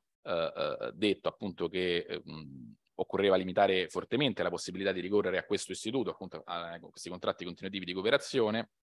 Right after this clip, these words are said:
e, e, e poi tale, diciamo, impostazione giurisprudenziale è stata recepita dal legislatore, che ha espressamente specificato che solo le prestazioni secondarie, accessorie o sussidiarie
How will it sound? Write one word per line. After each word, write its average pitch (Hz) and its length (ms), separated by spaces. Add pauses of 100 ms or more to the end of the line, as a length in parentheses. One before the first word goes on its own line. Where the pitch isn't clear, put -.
(460)
e, 107 360
e, 98 260
e - 160
poi 104 160
tale, 104 220
diciamo, 104 220
impostazione 101 500
giurisprudenziale 104 600
è - 20
stata 95 240
recepita 98 360
dal 90 140
legislatore, 101 460
che 87 80
ha - 20
espressamente 95 580
specificato 98 580
che 80 80
solo 131 280
le 107 80
prestazioni 98 480
secondarie, 98 420
accessorie 95 380
o - 40
sussidiarie 95 840